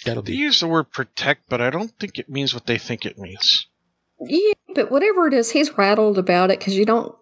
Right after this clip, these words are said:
Speaker 3: bust a caps lock on Twitter unless you're kinda worried.
Speaker 2: Or you're stupid.
Speaker 3: Or both.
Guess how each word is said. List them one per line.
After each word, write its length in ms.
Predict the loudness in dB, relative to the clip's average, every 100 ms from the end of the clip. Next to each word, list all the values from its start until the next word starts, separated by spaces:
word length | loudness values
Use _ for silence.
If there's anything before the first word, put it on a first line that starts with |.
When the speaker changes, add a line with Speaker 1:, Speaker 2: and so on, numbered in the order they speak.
| _ _ -2
Speaker 3:
bust 260 | 0 2 -2
a 20 |
caps 400 | 0 0 2 2
lock 280 | 2 2 0
on 160 | 0
Twitter 400 | -2 0 2 4
unless 300 | 4 2 0
you're 240 | -2 -4 -8
kinda 380 | -2 2 2 0 -2
worried. 600 | 0 4 4 4 4 0 -6 _ _ _ _ _
Speaker 2:
Or 160 | -4 -4
you're 120 | 2
stupid. 500 | 2 2 -2 -4 -6 _ _ _ _ _ -12
Speaker 3:
Or 300 | 0 2 4
both. 500 | 4 4 4 0 -6